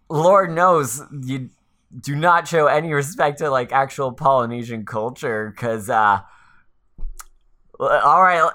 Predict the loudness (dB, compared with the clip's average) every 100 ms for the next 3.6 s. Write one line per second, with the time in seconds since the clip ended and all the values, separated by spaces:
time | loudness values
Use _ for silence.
0 | -6 0 2 2 0 0 2 2 0 -2
1 | -2 -2 -4 -2 0 0 -4 -4 0 0
2 | -2 -2 -2 -4 -6 -6 -6 0 2 2
3 | -2 -4 -2 -2 -4